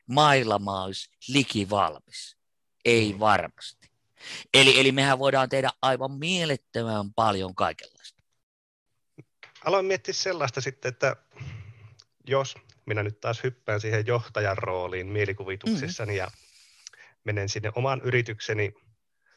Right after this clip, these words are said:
Speaker 2: tuotantotiloihin ja minä katson sitä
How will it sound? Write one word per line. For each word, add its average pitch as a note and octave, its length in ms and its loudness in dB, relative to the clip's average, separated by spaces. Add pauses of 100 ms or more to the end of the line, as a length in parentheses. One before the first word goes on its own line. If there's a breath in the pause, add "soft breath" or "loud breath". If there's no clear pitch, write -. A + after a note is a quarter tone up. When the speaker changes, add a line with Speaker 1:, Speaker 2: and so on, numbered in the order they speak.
(680)
Speaker 2:
tuotantotiloihin A2+ 1080 -2 (440)
ja F#2 360 -2 (1160)
minä C#3 220 -6
katson E3+ 380 -4
sitä A2 280 2